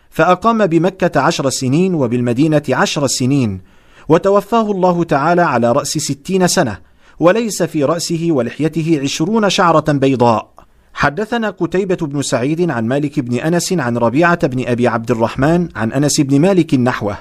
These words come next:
باب ما جاء في وفاة رسول الله صلى الله عليه وسلم، وفيه أربعة عشر حديثا.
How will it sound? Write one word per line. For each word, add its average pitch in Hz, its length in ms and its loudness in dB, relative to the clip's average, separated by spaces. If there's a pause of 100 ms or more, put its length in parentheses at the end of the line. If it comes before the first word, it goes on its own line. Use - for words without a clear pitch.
(260)
باب 139 380 4
ما 156 200 2
جاء 196 300 0
في 190 160 -4
وفاة 170 400 2
رسول 170 380 0
الله 151 320 0
صلى 139 260 0
الله 139 340 2
عليه 127 280 0
وسلم، 165 680 0
وفيه 143 440 0
أربعة 151 460 2
عشر 147 400 2
حديثا. 117 640 -2